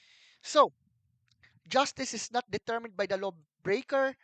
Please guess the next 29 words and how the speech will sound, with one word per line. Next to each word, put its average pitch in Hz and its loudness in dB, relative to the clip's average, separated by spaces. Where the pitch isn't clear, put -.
but 220 -8
by 214 -2
the 196 -2
lawgiver. 170 -6
Justice 277 0
and 220 -4
punishment 220 0
are 170 0
established 175 -2
based 214 -2
on 196 -10
the 165 -6
nature 180 -8
of - -10
the 160 -6
source - -10
of 160 -8
the 151 -2
law, 151 -2
not 196 -2
the 180 0
nature 233 -4
of 175 -10
the 170 -6
source 190 -8
of 160 -12
the - -10
offense. 170 -6
At 156 -2